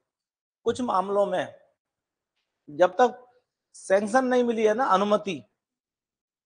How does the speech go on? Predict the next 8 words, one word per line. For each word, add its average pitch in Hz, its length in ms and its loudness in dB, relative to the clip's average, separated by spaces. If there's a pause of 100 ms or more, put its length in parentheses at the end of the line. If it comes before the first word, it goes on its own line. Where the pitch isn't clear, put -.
(160)
तब 214 240 4
तक 269 180 4
cognizance 233 480 2
नहीं 175 220 -2
होगा। 117 220 -2 (920)
क्या 185 140 8
नहीं 220 140 0
होगा? 214 320 0